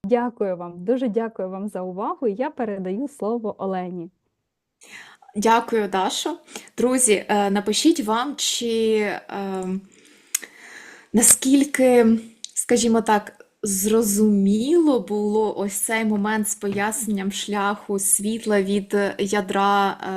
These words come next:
Speaker 2: е, сонця і аж допоки воно прийде до нас. Що цікавого ви дізналися? Якщо є якісь моменти, які були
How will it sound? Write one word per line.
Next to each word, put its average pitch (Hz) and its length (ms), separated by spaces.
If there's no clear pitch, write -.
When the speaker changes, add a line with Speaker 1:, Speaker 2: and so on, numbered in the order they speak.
Speaker 2:
е, 185 60
сонця 190 800
і 196 340
аж 196 280
допоки 196 520
воно 190 280
прийде 196 420
до 196 140
нас. 180 440
Що - 260
цікавого 220 600
ви 214 180
дізналися? 233 1120
Якщо 214 380
є 247 180
якісь 240 400
моменти, 233 460
які 214 340
були 226 500